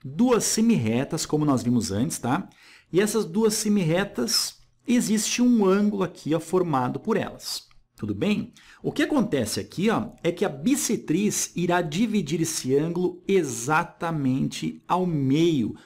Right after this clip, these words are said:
ou seja, em dois ângulos congruentes. Então, se aqui nós temos, ó, a bissetriz, vamos escrever aqui, ó. Se aqui nós temos a bissetriz, e essa bissetriz tá dividindo o ângulo em dois ângulos congruentes,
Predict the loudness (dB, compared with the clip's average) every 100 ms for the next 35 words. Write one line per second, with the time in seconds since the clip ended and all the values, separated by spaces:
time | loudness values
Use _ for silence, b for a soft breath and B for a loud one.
0 | B -2 0 0 0 0 -2 2 2 2
1 | -2 0 0 0 -4 -6 -4 -2 0 -2
2 | -6 -10 -12 b b b b -8 0 2
3 | 2 -4 -8 -4 0 0 0 0 0 0
4 | 0 0 2 0 -4 -4 -6 -10 _ _
5 | _ _ _ _ -4 -4 -4 0 0 2
6 | -2 -4 -2 -2 0 -2 -2 0 -2 -2
7 | -8 -12 -12 _ _ _ _ -20 _ -20
8 | _ -12 -8 -2 -2 -2 -2 -2 -4 -4
9 | 0 0 0 -6 -6 -8 -8 -8 -8 -10
10 | -12 -18 _ _ _ -20 b b b 2
11 | 2 2 -2 -2 0 0 -2 -2 -2 0
12 | -2 0 -2 -2 0 2 2 2 -2 -4
13 | -2 -2 2 2 2 0 -2 -2 -2 -4
14 | -4 -2 0 0 0 0 -2 -6